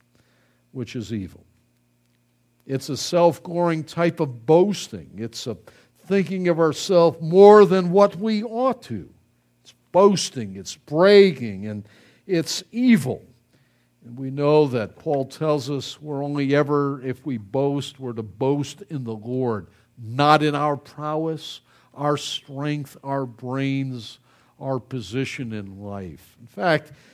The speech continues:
it's the same word that John, the apostle, uses in First John two sixteen, called the pride of life. That's what it is. And it ought not to be named among us. He concludes verse seventeen by saying,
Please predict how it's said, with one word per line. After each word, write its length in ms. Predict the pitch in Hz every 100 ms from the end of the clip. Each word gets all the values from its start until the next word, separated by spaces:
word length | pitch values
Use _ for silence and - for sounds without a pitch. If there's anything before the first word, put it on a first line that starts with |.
| _ -
it's 260 | 160 -
the 80 | 143
same 380 | - 180 202 185
word 260 | 117 117
that 120 | 110 95
John, 600 | 113 139 156 165 151 123
the 100 | 110
apostle, 500 | - 151 156 - 139
uses 360 | 143 156 143
in 80 | 127
First 320 | - 156 139
John 340 | - 156 151 143
two 220 | - 180
sixteen, 720 | - 180 - - 226 185 101 - _ - -
called 340 | 131 131 139
the 80 | 139
pride 540 | - - 123 123 131
of 160 | 123 - 104
life. 420 | 98 98 82 - -
That's 260 | 151 190
what 180 | - 254
it 120 | 247
is. 480 | 302 302 196 - - _ _ _ _ _ _ _ _ _ 131
And 100 | 110
it 120 | 113
ought 260 | 127 131 135
not 220 | 123 120
to 80 | 127
be 180 | 113 107
named 440 | 110 120 131 117
among 400 | 101 110 156 117
us. 480 | - - - - _ _ _ _ _ _ _ _ _ _ _ _ - _ _ _ _ _ -
He 100 | 117
concludes 720 | - 117 - 160 160 151 -
verse 240 | 139 127
seventeen 580 | - 160 143 131 151 143
by 220 | 135 135
saying, 720 | 131 - 151 151 156 151 139